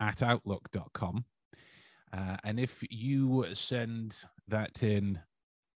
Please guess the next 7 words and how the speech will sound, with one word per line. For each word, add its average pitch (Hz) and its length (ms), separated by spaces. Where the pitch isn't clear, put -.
uh, 92 400
as, 107 240
as 104 140
a 107 80
request, 131 680
in 151 160
addition 127 640